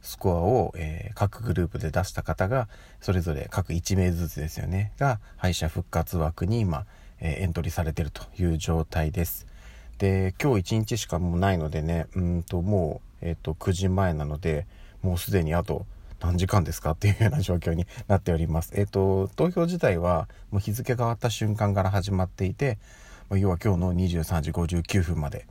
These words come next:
もうギリのギリまで、えー、投票期間となっております。で、あの、前回ボリュームツーの時は、うんと、審査員選考とか、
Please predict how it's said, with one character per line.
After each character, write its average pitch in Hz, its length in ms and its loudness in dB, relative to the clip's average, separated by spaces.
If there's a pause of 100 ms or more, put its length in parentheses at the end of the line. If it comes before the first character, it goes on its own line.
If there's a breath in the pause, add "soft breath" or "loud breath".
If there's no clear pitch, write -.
も 101 80 -4
う 90 60 -2
ギ 104 140 4
リ 98 100 2
の 85 140 2
ギ 90 200 2
リ 90 140 2
ま 78 160 0
で、 87 220 2 (340 loud breath)
え 78 120 -2
ー、 - 40 0
投 85 140 -2
票 82 160 0
期 - 120 -12
間 87 160 2
と 76 100 -2
な 85 100 2
っ 85 40 -6
て - 80 -2
お 82 60 0
り 85 80 0
ま 85 160 2
す。 - 200 -10 (200)
で、 113 400 0 (640 loud breath)
あ 110 180 4
の、 117 340 2
前 202 200 2
回 92 180 4
ボ 95 180 2
リ 151 100 2
ュ 180 60 2
ー - 20 -2
ム 196 120 0
ツ - 160 -2
ー 180 60 4
の 110 100 4
時 85 240 -2
は、 85 380 4 (260)
う 98 40 2
ん 95 240 2
と、 90 400 0
審 160 220 -2
査 180 200 -2
員 180 100 0
選 175 360 -2
考 90 520 -2
と 82 140 -2
か、 76 320 -2